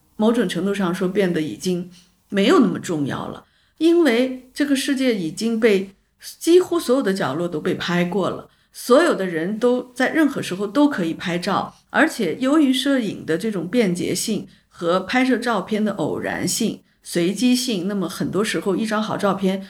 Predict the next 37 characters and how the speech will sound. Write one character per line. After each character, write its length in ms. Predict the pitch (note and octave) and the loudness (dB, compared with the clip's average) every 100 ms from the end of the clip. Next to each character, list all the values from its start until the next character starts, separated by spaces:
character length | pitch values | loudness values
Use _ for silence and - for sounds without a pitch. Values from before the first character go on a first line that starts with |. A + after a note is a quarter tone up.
| - | -14
是 120 | - | -12
随 280 | - D#3 E3 | -4 0 2
机 160 | G3 C4 | 2 0
出 180 | - | 0
来 180 | E3 F#2 | 0 -2
的， 300 | - - - _ _ - | -4 -8 -12 _ _ -8
你 80 | F#3+ | -4
碰 280 | F#3+ D#4+ B3 | 2 4 4
到 180 | F#3 | 2
了 100 | D#3+ | -2
就 160 | D#3 F#3+ | -2 -4
是， 160 | - - | -6 -10
就 200 | - B3+ | -2 0
可 160 | - E3+ | 0 -4
以 60 | |
拍 200 | F3 D#3+ | -4 -2
到 160 | E3+ E3 | 0 -2
那 80 | D#3+ | -4
个 60 | |
好 160 | C#3 - | -12 -12
照 140 | - F#2 | -8 -8
片， 300 | F3 - - _ _ _ | -8 -12 -14 _ _ _
没 260 | A3 A3 B3+ | 0 2 4
有 120 | B3+ | 2
多 180 | F3+ D#3 | 0 -4
少 220 | - G2+ | -4 -6
技 200 | - F3 | -2 0
术 180 | E3 A2 | 0 -4
的 80 | - | -8
含 260 | - - | -10 -6
量 300 | C3+ D#3 - - _ | -2 -2 -4 -14 _
和 160 | _ C#3+ | _ -2
艺 120 | E3+ | 0
术 160 | F#3+ F#3+ | 0 0
的 80 | D3 | -2
修 300 | D3 G3 F#3+ | 0 2 2
养。 320 | - - - | 0 -6 -14